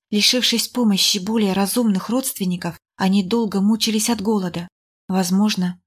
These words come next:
остались заперты. А если и нет, то неполноценность, отсутствие элементарных навыков самообслуживания сделали их совершенно непригодными для этого мира.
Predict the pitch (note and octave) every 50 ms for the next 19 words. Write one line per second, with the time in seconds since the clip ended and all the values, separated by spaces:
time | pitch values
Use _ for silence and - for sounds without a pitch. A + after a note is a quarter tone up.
0 | _ _ - G#3 - - - A#3+ A3 A#3+ A3 G#3+ - A#3 G#3 G#3+ F#3 F3 - -
1 | - E3 E3 - _ _ _ _ _ _ _ _ - G3+ F#3 F3+ G3 G#3 G#3 -
2 | G#3+ G3 F#3+ F#3 F#3 G3 G#3 G#3 - - _ _ _ _ _ - G#3+ G3 G3 -
3 | - G3 F#3+ G3 F#3+ - - - A#3+ A3+ G#3 G3 F3+ F3 - - - - - _
4 | - G3+ G3+ G#3+ - - B3+ B3 B3 - G#3 G#3+ G#3 G#3 G#3 G#3 G#3+ G3+ - -
5 | A#3+ A#3 G#3 G3+ G3+ - - G#3 A3+ A3+ G3+ F#3+ - - - - - - G#3 G3+
6 | G3 F#3+ G3 - - - C4+ C4 A#3+ - F#3+ F#3+ F3 E3+ E3+ E3+ F3 - _ _
7 | _ _ _ _ G#3 F#3 F3+ G#3+ A3 G#3+ G3 F#3+ G3+ F#3 - - - G#3 A3+ G#3+
8 | - - - C4+ B3+ B3 B3 A#3+ B3 B3 C4 C4 A3+ G#3+ B3 A#3+ G3 F#3+ F3+ F3
9 | F3+ F3 F3+ F#3+ F#3+ F#3+ - G3 G3+ G3+ G3+ G#3 G3+ F3 D#3+ E3